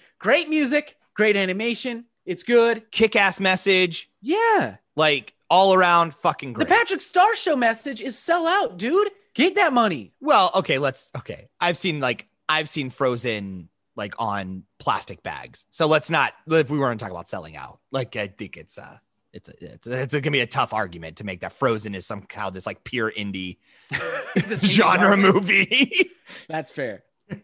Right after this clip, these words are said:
Speaker 1: I'm just saying the Patrick Star Show has taken this to a level that I didn't want to be a part of. Okay.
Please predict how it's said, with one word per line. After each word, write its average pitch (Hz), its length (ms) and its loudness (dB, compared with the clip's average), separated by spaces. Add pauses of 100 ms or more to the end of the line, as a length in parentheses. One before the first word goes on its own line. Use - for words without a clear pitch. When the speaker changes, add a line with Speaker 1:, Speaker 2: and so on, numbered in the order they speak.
(800)
Speaker 1:
I'm 214 160 0
just 147 120 -10
saying 139 180 -8
the 139 60 -14
Patrick 196 260 -4
Star 185 240 -4
Show 160 200 -2
has 143 240 -8
taken 170 280 -4
this 165 140 -6
to 170 100 -6
a - 20 -4
level 139 300 -6
that 139 160 -10
I 143 100 -2
didn't 156 140 -6
want 120 120 -8
to - 20 -14
be 127 80 -8
a 120 40 -8
part 135 280 -8
of. 92 140 -16
Okay. 151 340 -8